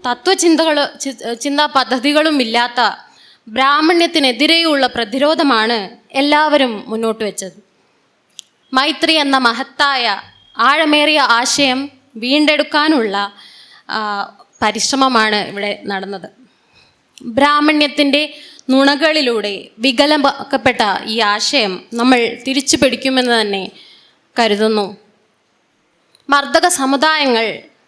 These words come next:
കീഴാള സമുദായങ്ങളെ തമ്മിലടുപ്പിക്കാൻ ശ്രമിച്ച്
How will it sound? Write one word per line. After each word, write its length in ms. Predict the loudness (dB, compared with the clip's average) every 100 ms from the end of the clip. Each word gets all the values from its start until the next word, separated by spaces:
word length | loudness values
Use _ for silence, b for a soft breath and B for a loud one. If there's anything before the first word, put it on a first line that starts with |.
| _ -6
കീഴാള 380 | 0 2 2 0
സമുദായങ്ങളെ 1040 | 0 2 2 2 0 0 2 2 0 B B B _ _
തമ്മിലടുപ്പിക്കാൻ 800 | 2 4 4 4 2 0 0 0 0
ശ്രമിച്ച് 640 | 0 -2 -2 -4 -4 -8